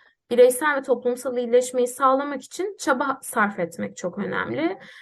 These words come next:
Ee, bu, bu arada böyle, e, son işte yaşadığımız depremde, e, şu anda biraz daha gönüllü ihtiyacının olduğuna yönelik işte ben paylaşımlar görmeye devam ediyorum.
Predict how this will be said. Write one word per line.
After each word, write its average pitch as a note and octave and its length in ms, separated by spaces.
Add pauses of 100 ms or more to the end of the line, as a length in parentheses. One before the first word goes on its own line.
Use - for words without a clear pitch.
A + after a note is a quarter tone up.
(220)
Ee, A3+ 260
bu, E4 200
bu D#4+ 140
arada E4 300
böyle, D#3 480 (120)
e, - 240
son C#4 300
işte A#3 260
yaşadığımız B3+ 680
depremde, C4 720 (300)
e, A3 340
şu C#4 220
anda C4+ 300
biraz B3+ 320
daha C4+ 180
gönüllü B3 420
ihtiyacının B3+ 600
olduğuna A3+ 500
yönelik G3+ 500 (120)
işte G3+ 580
ben G3+ 180
paylaşımlar G3 680
görmeye G3 480
devam F#3+ 340
ediyorum. G3+ 500